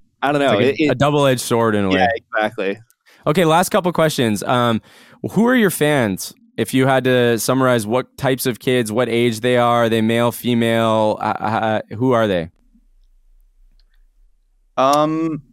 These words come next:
Speaker 3: I think, uh, a lot of sort of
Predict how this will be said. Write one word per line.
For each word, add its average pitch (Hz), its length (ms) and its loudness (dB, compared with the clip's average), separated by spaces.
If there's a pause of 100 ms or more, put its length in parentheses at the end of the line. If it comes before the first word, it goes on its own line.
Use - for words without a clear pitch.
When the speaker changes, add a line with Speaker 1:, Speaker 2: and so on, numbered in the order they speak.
Speaker 3:
I 131 80 2
think, 180 400 -2 (1000)
uh, 143 560 4 (180)
a 135 80 2
lot 147 260 4
of 170 40 -4
sort 156 280 0
of 131 320 -2